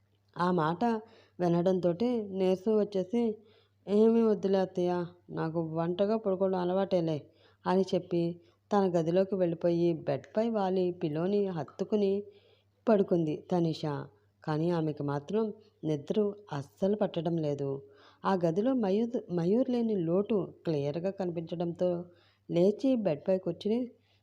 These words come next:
"సచ్చినోడా, ఏం మాయ చేసావురా బాబు నువ్వు? నిద్ర కూడా పట్టడం లేదు నాకు,"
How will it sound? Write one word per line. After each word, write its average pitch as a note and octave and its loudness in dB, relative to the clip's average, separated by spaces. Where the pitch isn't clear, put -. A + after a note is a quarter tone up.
"సచ్చినోడా, E3+ -4
ఏం C#4+ 0
మాయ C4+ 0
చేసావురా F3+ -2
బాబు D3 -2
నువ్వు? D#3 -2
నిద్ర G3 0
కూడా F#3 0
పట్టడం G3 -4
లేదు E3+ -4
నాకు," E3+ -2